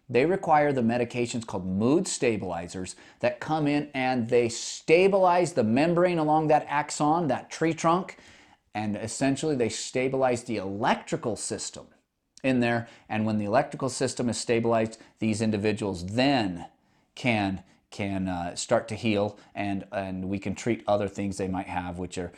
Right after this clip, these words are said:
uh, the, sometimes I need to add a, a medicine for depression, that kind of thing. So bipolar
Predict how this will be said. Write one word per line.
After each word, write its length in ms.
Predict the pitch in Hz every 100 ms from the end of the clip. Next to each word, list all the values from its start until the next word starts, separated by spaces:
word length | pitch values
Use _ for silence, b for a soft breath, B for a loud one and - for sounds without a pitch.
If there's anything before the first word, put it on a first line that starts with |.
| B -
uh, 80 | 92
the, 200 | 92 90
sometimes 460 | - 95 101 98
I 80 | 95
need 160 | 95 92
to 160 | - 90
add 200 | 92 92
a, 120 | 95 113 90 92
a 40 |
medicine 420 | 95 104 101 - 92
for 140 | 87
depression, 480 | 78 92 87 - 90
that 120 | 85
kind 140 | 101
of 80 | 95
thing. 160 | 101 85
So 220 | 117 104 B B _
bipolar 880 | 139 196 339 - 196 127 101 101